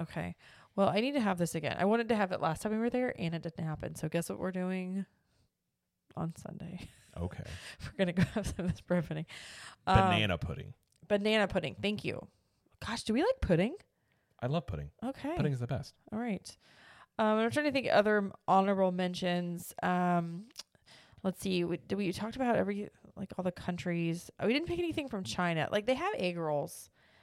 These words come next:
Speaker 1: but they're just, like,
Speaker 2: And they have dumplings,
Speaker 1: general
Speaker 2: but you
Speaker 1: egg
Speaker 2: can get
Speaker 1: rolls,
Speaker 2: dumplings
Speaker 1: dumplings,
Speaker 2: anywhere.
Speaker 1: yeah.
Speaker 2: I mean, we were trying to find stuff that's more, you know, stuff you can't find outside the pubs.
Speaker 1: Yeah, yeah.
Speaker 2: I mean, America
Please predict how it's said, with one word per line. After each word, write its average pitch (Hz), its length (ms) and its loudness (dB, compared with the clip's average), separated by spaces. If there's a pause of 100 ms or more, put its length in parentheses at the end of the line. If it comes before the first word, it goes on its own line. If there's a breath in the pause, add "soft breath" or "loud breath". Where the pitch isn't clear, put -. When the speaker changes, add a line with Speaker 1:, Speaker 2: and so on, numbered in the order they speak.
(120 soft breath)
Speaker 1:
but 220 60 -2
they're 226 80 2
just, 220 300 -6 (140)
like, 180 140 -4 (180)
Speaker 2:
And 117 120 -2
they - 40 2
have 135 180 0
dumplings, 156 220 -2
Speaker 1:
general 190 300 -2
Speaker 2:
but - 0 -
you - 80 -2
Speaker 1:
egg 180 60 -4
Speaker 2:
can 208 100 -2
get 170 80 -2
Speaker 1:
rolls, 165 140 -6
Speaker 2:
dumplings 156 480 -6
Speaker 1:
dumplings, - 240 -10
Speaker 2:
anywhere. 170 200 -4
Speaker 1:
yeah. 156 400 -4
Speaker 2:
I 127 40 6
mean, 143 180 6
we 139 60 4
were 143 60 4
trying 190 180 4
to 143 40 4
find 110 120 6
stuff 107 120 -2
that's 90 160 0
more, 87 280 0
you 85 120 -6
know, 71 220 -8
stuff - 300 -4
you 85 40 -12
can't 78 240 -8 (120)
find 73 420 -6 (160)
outside 76 300 -8
the - 100 -6
pubs. 302 100 -4
Speaker 1:
Yeah, 180 500 -2 (120)
yeah. 175 460 -4 (180)
Speaker 2:
I - 60 -4
mean, 123 100 4
America 120 800 4